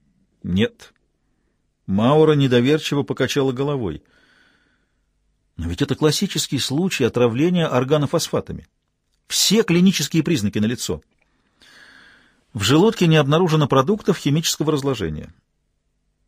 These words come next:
Если она проглотила этот пестицид, то следы должны остаться, верно? Да, должны. Ну так вот их нет, сообщила Джейн. Значит, она не от этого умерла.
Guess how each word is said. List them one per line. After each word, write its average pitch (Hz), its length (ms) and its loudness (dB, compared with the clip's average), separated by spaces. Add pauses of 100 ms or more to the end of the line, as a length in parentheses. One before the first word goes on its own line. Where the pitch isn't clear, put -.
(160)
Если 117 260 -2
она 135 160 4
проглотила 143 640 0
этот 92 260 -4
пестицид, - 600 -8
то 104 80 -6
следы 123 300 -4
должны 127 280 -2
остаться, 135 380 -4
верно? 120 340 -4 (600)
Да, 80 300 -10
должны. 117 500 -4 (360)
Ну - 140 -2
так - 140 -6
вот 165 180 0
их 185 160 -2
нет, 135 300 -4 (540)
сообщила 123 440 2
Джейн. 107 340 0 (1000)
Значит, 139 600 0
она 143 340 4
не 165 120 4
от 185 160 0
этого 90 240 -2
умерла. 82 420 -6